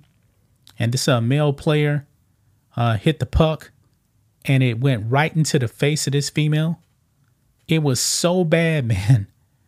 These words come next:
that this, this girl had facial fractures, like, all over her face. All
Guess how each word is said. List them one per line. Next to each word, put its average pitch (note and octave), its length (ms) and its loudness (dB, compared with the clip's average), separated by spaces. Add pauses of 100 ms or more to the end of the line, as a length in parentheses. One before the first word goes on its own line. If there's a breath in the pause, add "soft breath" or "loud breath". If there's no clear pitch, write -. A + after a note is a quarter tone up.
(760)
that B2+ 160 2
this, D#3 340 0 (500)
this C#3 180 2
girl E3+ 300 4
had C3 320 0 (300)
facial D#3 320 2
fractures, D3 680 -2
like, A#2+ 300 -2
all D3+ 200 2
over C3+ 180 0
her G#2 60 -4
face. - 460 -4 (1300)
All G3 500 4